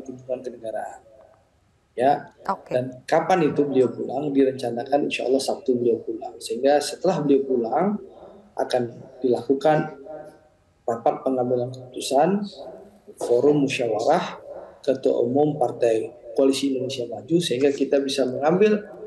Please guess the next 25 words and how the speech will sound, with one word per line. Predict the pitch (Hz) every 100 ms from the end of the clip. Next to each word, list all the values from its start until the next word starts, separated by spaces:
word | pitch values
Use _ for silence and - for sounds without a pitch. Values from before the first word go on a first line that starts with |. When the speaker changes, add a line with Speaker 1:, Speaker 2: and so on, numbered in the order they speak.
| -
Speaker 1:
keputusan | 135 139 - 143 139
dengan | 127 123
cara | 127 127
musyawarah | 135 135 131 127 131 131
untuk | - - -
mufakat. | - - - - -
Nah, | - -
disitulah | - - 147 196 175
Speaker 2:
Oke. |
Speaker 1:
nanti | 131 113 - - 151 175 - _ - - 127
harapannya | 127 - 117 - - 127 175 208 - _ - -
keputusan | 131 135 131 - 160 160
bisa | - 117
diambil. | 110 101 - - - - -
Kenapa | 147 - 208
kami | 196 190 202
belum | 170 185 175
bisa | - 175
ngambil | 185 185 180
keputusan? | 180 170 - 185 185 - - 185 -
Karena | 110 123 160 202 202 - - -
salah | - 139 123
satu | 165 170 214
ketua | 160 - 143
umum | 131 135 175 214